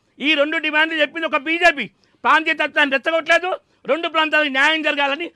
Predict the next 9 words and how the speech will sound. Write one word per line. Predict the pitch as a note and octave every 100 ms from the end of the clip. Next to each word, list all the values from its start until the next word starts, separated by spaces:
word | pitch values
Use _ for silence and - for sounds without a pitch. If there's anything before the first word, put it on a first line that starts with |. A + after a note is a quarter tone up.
| _
ఆ | -
విధంగా | B3+ C#4+
పోరాటం | C4+ B3+ D4 D4 C4
చేసి | B3 D4+
ఆ | A#3
విధంగా | A#3 G#3+
కృషి | B3+ G#3+
చేసింది | B3 B3
బీజేపీ. | A#3 F3+ -